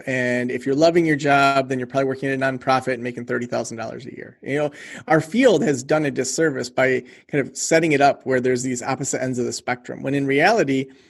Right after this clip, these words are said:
we can decide, here's the kind of job that I want, here's the kind of things I want to do, and I'm gonna build things that will increase my wealth.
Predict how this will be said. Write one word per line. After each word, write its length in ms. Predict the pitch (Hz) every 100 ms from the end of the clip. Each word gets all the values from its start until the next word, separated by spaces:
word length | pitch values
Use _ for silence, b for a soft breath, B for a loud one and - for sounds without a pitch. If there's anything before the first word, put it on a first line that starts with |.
| b b
we 200 | - 165
can 360 | 165 - 190 220
decide, 460 | 185 - 139 131
here's 300 | 127 - 180
the 80 | 165
kind 180 | - 143
of 80 | 127
job 300 | 123 113 117
that 100 | 107
I 80 | 107
want, 300 | 107 107 -
here's 320 | - 165 170
the 80 | 175
kind 320 | - 147 139
of 100 | 127
things 320 | - 139 139
I 120 | 135 127
want 240 | 123 110
to 100 | -
do, 340 | 113 113 113 113 B B B B -
and 300 | 180 202 190
I'm 80 |
gonna 160 | 165 147
build 360 | 123 135 127 131
things 280 | 131 127
that 100 | 131
will 180 | 120 117 - _ _
increase 460 | - 160 156 156 -
my 100 | 123
wealth. 400 | 113 113 151